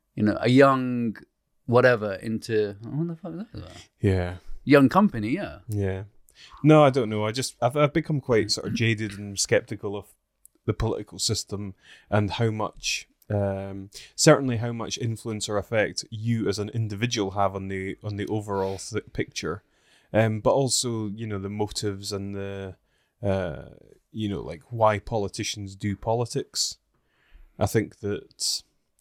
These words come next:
Speaker 2: I don't know.
Speaker 1: I mean,
Speaker 2: Just
Speaker 1: there's some good
Speaker 2: from
Speaker 1: stuff. I mean, when I
Speaker 2: Of
Speaker 1: was,
Speaker 2: course,
Speaker 1: you know, when I was
Speaker 2: always.
Speaker 1: in, when I was in Iraq, I was quite influential there. We're doing some great stuff there, and, you know, uh, I was sitting with, with, with the politicians there, and you can do some amazing work.
Speaker 2: Yeah.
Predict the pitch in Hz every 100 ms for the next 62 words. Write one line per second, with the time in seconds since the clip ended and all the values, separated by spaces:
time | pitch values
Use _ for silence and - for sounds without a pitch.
0 | - - _ 151 143 101 107 98 95 -
1 | - 160 175 190 180 180 170 226 127 117
2 | 190 107 123 123 127 131 139 143 139 127
3 | 117 202 120 127 117 117 131 180 127 139
4 | 127 117 127 123 120 113 107 - - -
5 | 113 117 117 107 110 107 104 107 101 73
6 | 98 - 110 101 98 101 101 98 101 95
7 | 98 101 98 98 98 - 98 98 95 -
8 | - 85 - 78 71 - _ _ 143 95
9 | 98 92 92 92 110 120 _ _ _ _
10 | - - - - - 98 - 98 101 92
11 | 90 _ 101 104 85 - 87 90 95 -
12 | 90 92 135 123 120 104 107 104 98 -
13 | - 104 104 110 107 98 98 98 98 92
14 | 87 87 87 - _ - 113 98